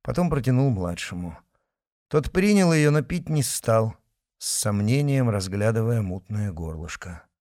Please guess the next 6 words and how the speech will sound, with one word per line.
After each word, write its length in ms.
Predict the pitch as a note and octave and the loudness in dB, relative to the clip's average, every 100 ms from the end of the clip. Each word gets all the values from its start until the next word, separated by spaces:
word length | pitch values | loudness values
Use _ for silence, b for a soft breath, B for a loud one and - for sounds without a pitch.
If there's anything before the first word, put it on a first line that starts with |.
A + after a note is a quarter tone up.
| _ _ _ _ _ _ _ _ | _ _ _ _ _ _ _ _
«Старлей», — 680 | - - A2 C3 D3+ G#2+ D#2 _ _ _ _ - | -10 -4 -2 -2 -2 -4 -6 _ _ _ _ -4
позвал 380 | F#2+ F#2+ F#2+ | -2 2 2
арестант 480 | F#2 F#2 - G#2 F#2 | 2 0 -2 0 0
с 40 | E2 | -2
заднего 460 | F2 F2 F2 F2 | -2 -2 -2 -2
сиденья, — 600 | E2+ F2+ F2 E2 D#2+ D#2+ | -4 -4 -4 -4 -6 -10